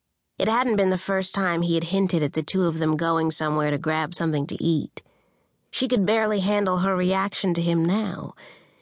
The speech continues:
She didn't want to think how things would be if she had to share a meal with him. Besides, she considered him business, and she didn't mix business with pleasure. "Maybe some other time, Dre," she said,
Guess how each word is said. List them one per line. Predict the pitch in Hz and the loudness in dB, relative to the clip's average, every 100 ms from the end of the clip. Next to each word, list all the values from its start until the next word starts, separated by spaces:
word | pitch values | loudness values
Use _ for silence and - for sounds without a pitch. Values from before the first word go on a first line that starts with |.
| _ | _
She | - 240 | -2 2
didn't | 247 196 | 4 4
want | 196 180 | 4 2
to | |
think | 170 202 190 | 0 -2 0
how | 185 170 | 0 -2
things | - 180 175 | 0 0 0
would | 170 165 | 0 0
be | 190 185 | 2 2
if | 170 | 0
she | - 180 | 0 0
had | 175 165 | 0 -2
to | |
share | 160 - 175 160 | -2 0 0 0
a | |
meal | 156 180 240 208 | 2 2 2 0
with | 143 - | -2 -4
him. | - - - _ _ _ _ _ _ _ | -8 -8 -10 _ _ _ _ _ _ _
Besides, | - 185 208 226 208 180 165 - - - | -2 0 2 2 0 -2 -4 -8 -12 -4
she | 254 | -2
considered | 262 226 233 220 208 | 2 2 2 2 2
him | 208 | 2
business, | 202 254 285 294 277 | 2 2 2 2 2
and | - 170 165 | 0 -2 0
she | - | 0
didn't | 180 202 240 247 | 0 0 2 4
mix | 247 - | 2 0
business | - 247 226 247 - | 0 0 2 0 0
with | 240 | -4
pleasure. | - 160 143 - - - _ _ _ _ _ _ - | -2 -4 -4 -8 -16 -20 _ _ _ _ _ _ -2
"Maybe | 226 226 220 | 0 2 2
some | 220 202 | 0 2
other | 170 185 | 0 0
time, | 175 202 208 208 | -2 0 0 0
Dre," | 196 208 208 208 - _ _ | 0 0 0 -4 -8 _ _
she | - 185 | -2 0
said, | - 175 170 180 | 0 0 -2 -6